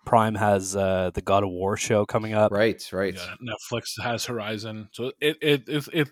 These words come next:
Speaker 3: there is something happening. It's just, that's,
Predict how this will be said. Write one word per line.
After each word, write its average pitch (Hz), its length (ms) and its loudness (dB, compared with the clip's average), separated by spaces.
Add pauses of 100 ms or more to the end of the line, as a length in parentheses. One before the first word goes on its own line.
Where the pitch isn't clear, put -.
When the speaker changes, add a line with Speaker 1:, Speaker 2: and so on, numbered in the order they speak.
Speaker 3:
there 135 400 0
is 151 120 2
something 143 300 -2
happening. 98 440 -12
It's 92 140 -18
just, - 300 -12 (1040)
that's, 175 240 6